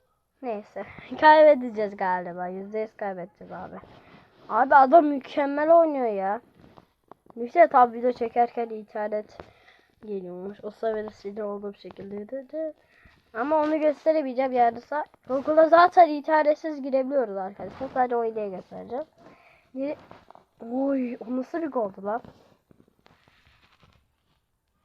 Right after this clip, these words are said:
Hocam kaybetmedi bir keresinde. İki iki olduk.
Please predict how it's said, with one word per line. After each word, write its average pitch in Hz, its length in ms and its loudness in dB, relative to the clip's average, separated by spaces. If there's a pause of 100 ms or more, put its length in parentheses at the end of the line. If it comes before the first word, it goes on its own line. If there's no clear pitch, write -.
(1000)
Hocam 254 240 -6
kaybetmedi 233 720 -2
bir 208 60 -20
keresinde. 202 560 -16
İki 208 200 -14
iki 233 200 -12
olduk. 180 280 -16